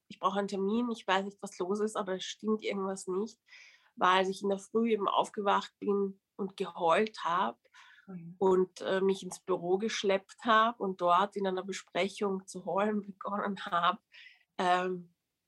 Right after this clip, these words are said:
Speaker 2: Mhm.
Speaker 1: weil mir eine Frage gestellt wurde. Ja. Und,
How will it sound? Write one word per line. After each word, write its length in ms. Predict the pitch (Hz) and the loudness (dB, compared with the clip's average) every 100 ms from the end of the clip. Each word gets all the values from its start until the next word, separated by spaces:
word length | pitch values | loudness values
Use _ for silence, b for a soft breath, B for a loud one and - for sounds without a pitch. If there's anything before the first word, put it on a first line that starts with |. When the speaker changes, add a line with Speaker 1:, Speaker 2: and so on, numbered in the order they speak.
| _ - | _ -18
Speaker 2:
Mhm. 360 | 185 - - - | -18 -20 -18 -8
Speaker 1:
weil 80 | 185 | 2
mir 60 | 208 | 2
eine 100 | 208 | 2
Frage 380 | - 165 202 190 | 0 -2 -2 -4
gestellt 580 | - - 160 165 170 | -8 -8 -8 -8 -10
wurde. 240 | - 175 170 - _ _ _ _ _ | -12 -10 -10 -16 _ _ _ _ _
Ja. 380 | 185 180 196 208 _ b b b b _ _ _ _ | -6 -4 -4 -8 _ b b b b _ _ _ _
Und, 540 | 196 180 185 175 180 | 2 4 2 0 -6